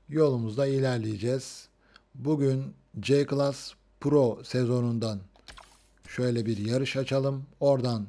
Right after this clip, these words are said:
yarışmaya devam edelim. Dokuzuncu bölüme kadar tüm bayrakları toplamışız. Dokuzuncu bölümde de bir tane bayrak toplamışız. Şimdi diğerini alıp önümüze bakalım.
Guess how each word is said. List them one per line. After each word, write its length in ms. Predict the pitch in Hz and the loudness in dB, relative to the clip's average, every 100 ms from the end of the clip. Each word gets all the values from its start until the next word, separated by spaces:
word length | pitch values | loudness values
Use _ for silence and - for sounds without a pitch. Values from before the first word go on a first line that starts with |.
| 113 | -4
yarışmaya 500 | 117 107 - 117 104 | -4 -4 -4 -6 -4
devam 300 | 107 123 131 | -4 -4 -2
edelim. 380 | 131 131 139 143 _ - - _ _ | -2 -2 -2 -8 _ -20 -20 _ _
Dokuzuncu 600 | 135 131 139 156 147 151 | -2 0 -2 0 0 4
bölüme 380 | 147 139 147 151 | 6 6 4 0
kadar 500 | 139 127 139 151 - _ _ _ _ _ _ _ _ _ _ _ | 0 2 2 0 -12 _ _ _ _ _ _ _ _ _ _ _
tüm 220 | 156 147 | -2 2
bayrakları 560 | 135 127 123 113 117 113 | 4 4 0 0 -2 0
toplamışız. 840 | 127 127 139 143 139 135 - - - _ 139 | -2 0 0 0 -4 -6 -8 -16 -20 _ -2
Dokuzuncu 680 | 131 139 135 131 139 127 113 | 0 0 -2 -4 -4 -4 0
bölümde 380 | 123 139 139 131 | 2 2 2 2
de 120 | 120 | 2
bir 140 | 123 | 0
tane 360 | 131 131 123 117 | -2 -2 -2 -2
bayrak 380 | 120 123 117 113 | 0 0 -2 -2
toplamışız. 600 | 127 127 135 120 139 135 | -4 -2 -4 -2 -4 -4
Şimdi 500 | - 143 127 120 104 | -6 -2 0 -2 -2
diğerini 400 | 117 143 135 123 | 2 4 4 2
alıp 280 | 123 143 123 - _ _ _ _ - - _ _ - | 0 0 0 -6 _ _ _ _ -20 -20 _ _ -2
önümüze 520 | 139 143 123 107 117 | 0 2 0 0 0
bakalım. 520 | 139 143 123 120 123 | 2 2 0 -2 -4